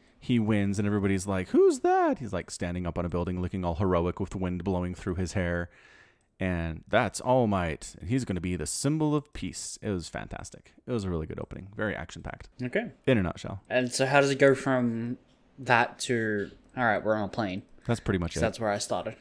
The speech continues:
Speaker 1: It just, like, fades out and fades in. Yeah.
Speaker 2: Fades to Small Might and Deku on a plane being like, "Get changed into your uniform."
Speaker 1: Correct. Ooh, is he called Small Might? I've never heard that. I like it.
Speaker 2: Well, I mean, you've got Tall Might and Small Might, so.
Speaker 1: Oh, Tall Might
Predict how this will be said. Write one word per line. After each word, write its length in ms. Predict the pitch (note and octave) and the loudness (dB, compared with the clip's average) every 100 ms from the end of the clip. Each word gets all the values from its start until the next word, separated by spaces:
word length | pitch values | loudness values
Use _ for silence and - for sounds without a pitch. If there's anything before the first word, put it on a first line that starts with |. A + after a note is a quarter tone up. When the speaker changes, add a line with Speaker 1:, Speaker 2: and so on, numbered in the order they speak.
| - | -4
Speaker 1:
It 80 | G#2+ | -2
just, 180 | F#2+ | 0
like, 280 | F#2 E2+ - | 0 -2 -6
fades 380 | - A#2 G2+ F#2+ | -4 2 2 4
out 240 | F2 F2+ | 2 2
and 140 | F#2+ F#2+ | 0 -4
fades 240 | F#2 E2+ | -2 -2
in. 180 | F2 F#2 - | -4 -6 -8
Yeah. 220 | F2+ F2 - - | -8 -8 -10 -20
Speaker 2:
Fades 420 | - C#3+ B2+ B2 - | 2 8 8 8 4
to 320 | A#2 A2 - | 4 2 -2
Small 320 | - C#3+ B2+ | 2 6 6
Might 300 | A#2 A2 F#2+ | 8 6 6
and 280 | G2+ G2+ G2 | 2 0 0
Deku 320 | A2 - A2+ | 0 2 0
on 80 | G2 | -2
a 40 | |
plane 300 | G2 A#2+ A2 | 0 0 0
being 160 | G#2+ G#2+ | -2 0
like, 160 | G#2 G#2+ | 2 2
"Get 160 | D#3 | 2
changed 440 | - D#3+ A2 A#2 A#2 | 6 6 6 0 -2
into 140 | A2 | 0
your 80 | G#2 | 2
uniform." 640 | G#2+ A#2 G#2+ G#2 - A#2+ - - | 4 2 2 -2 -4 -8 -10 -8
Speaker 1:
Correct. 400 | - C3+ - D3 - - - - F3+ | 0 2 0 -6 -10 -16 -20 -12 -6
Ooh, 140 | F3+ | -6
is 80 | - | -4
he 80 | F#3 | -4
called 240 | F4+ F#4+ | -2 -2
Small 480 | - - F#2+ F2+ A2+ | -2 -4 -2 -2 -2
Might? 320 | F3 A#3+ - | -2 -4 -6
I've 80 | C3+ | -8
never 200 | A3 D4 | -6 -6
heard 200 | D4 C4+ | -6 -6
that. 220 | E3+ - | -6 -6
I 80 | G#2+ | -4
like 220 | E3 F#3 | -4 -4
it. 120 | - - D#3 | -8 -8 4
Speaker 2:
Well, 260 | D3 C3 - | 8 8 6
I 80 | |
mean, 260 | C#3+ C3+ B2+ | 6 6 4
you've 120 | B2+ | 4
got 160 | D3+ A#2+ | 2 4
Tall 200 | D3+ C3+ | 6 6
Might 200 | A2+ G2+ | 6 4
and 160 | G#2+ | 0
Small 220 | - A2+ F#2 | -2 -2 0
Might, 260 | F2+ F2 - - - | -2 -6 -12 -20 -12
so. 260 | - A2+ - - - | -6 -4 -6 -12 2
Speaker 1:
Oh, 320 | D4 C4 F#2+ - | 6 8 6 2
Tall 240 | - A3+ | 0 2
Might 200 | G#3 G3 | 2 0